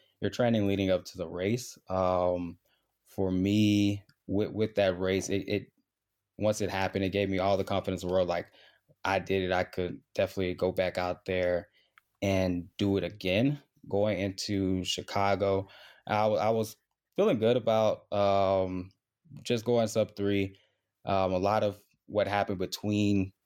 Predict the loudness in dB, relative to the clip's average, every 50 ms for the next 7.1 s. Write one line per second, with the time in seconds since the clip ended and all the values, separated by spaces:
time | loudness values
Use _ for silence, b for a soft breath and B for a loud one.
0 | _ _ _ _ -6 -2 0 0 0 -2 -4 -4 -2 -2 -2 -4 -4 -2 0 0
1 | 0 -2 -2 -4 -4 -4 -4 -4 -8 _ -4 0 0 2 2 2 0 -2 b b
2 | b b b b b b b _ -4 -2 -2 0 0 0 0 0 -2 -2 0 0
3 | 2 2 2 2 0 -2 -4 -6 -2 0 2 2 0 0 -4 -6 -6 -4 -4 -4
4 | -4 -4 -2 0 0 -2 -2 -4 -6 -6 -6 -4 -4 -4 -4 -4 -4 -4 -4 -4
5 | -4 -4 -4 -4 -4 -2 0 0 2 2 2 2 0 0 -2 -6 -6 -4 -2 0
6 | 0 0 -2 -2 -6 -12 -10 -4 0 0 2 0 0 -2 -2 0 2 2 2 0
7 | -2